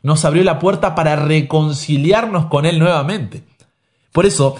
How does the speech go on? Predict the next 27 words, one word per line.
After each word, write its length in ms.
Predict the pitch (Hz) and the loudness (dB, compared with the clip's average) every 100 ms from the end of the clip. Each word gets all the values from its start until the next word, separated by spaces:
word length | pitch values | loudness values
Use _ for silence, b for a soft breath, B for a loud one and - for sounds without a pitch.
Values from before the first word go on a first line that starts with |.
| B | B
si 220 | B - 175 | B -2 2
bien 160 | 208 | 2
Romanos 440 | 202 175 196 190 160 | 2 0 0 0 0
seis 160 | 190 | 2
veintitrés 600 | 185 156 151 165 139 - | 2 0 0 2 0 -2
vimos 280 | 135 165 170 | -2 0 0
que 100 | 147 | 0
dice 260 | 151 160 131 | 0 0 -2
que 100 | 113 | -2
la 180 | 101 - | -4 -2
paga 240 | 165 139 | -2 0
del 140 | 113 | -4
pecado 340 | 104 107 127 135 | -6 -2 0 2
es 40 | |
la 120 | 170 | 2
muerte, 460 | 175 127 110 127 131 b b b _ | 0 0 -2 -6 -8 b b b _
también 260 | 175 190 202 | -2 0 0
dice 240 | 214 214 | 0 0
que 100 | 165 | 0
podemos 380 | 160 175 208 196 | 0 0 0 -4
tener 240 | 180 185 | -2 -2
vida, 360 | 170 208 226 220 | 0 0 0 0
¿cuándo? 500 | - 170 120 95 - b b b | 0 0 0 -8 -12 b b b
Cuando 280 | - 151 156 | -2 2 2
aceptamos 540 | 143 147 - 185 175 | 2 -2 -2 -2 0
a 60 | 151 | -2
Jesús 540 | 131 120 - 127 107 | -2 -4 -2 -4 -4